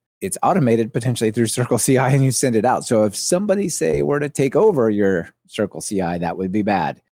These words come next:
Uh, I believe what happened was somebody had gotten hold of, um, someone's who works on Circle C I, got into their, uh, GitHub account,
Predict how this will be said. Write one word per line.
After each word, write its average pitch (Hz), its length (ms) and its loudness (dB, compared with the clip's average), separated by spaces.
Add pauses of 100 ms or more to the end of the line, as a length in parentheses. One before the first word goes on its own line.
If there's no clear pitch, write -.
Uh, 104 200 -2
I - 20 -6
believe 156 400 0
what 127 220 2
happened 123 340 -4
was 110 320 0
somebody 117 380 0
had 104 480 -4 (140)
gotten 101 340 -2
hold 98 300 -4
of, 90 360 -2 (220)
um, 78 420 -14
someone's 98 640 -8 (240)
who 123 140 -4
works 123 380 0
on 107 120 -2
Circle 107 240 -6
C 113 160 -4
I, 104 480 -2 (240)
got 104 180 -2
into 104 240 -8
their, 101 720 -2 (300)
uh, 52 200 -8 (100)
GitHub 98 400 -2
account, - 460 -12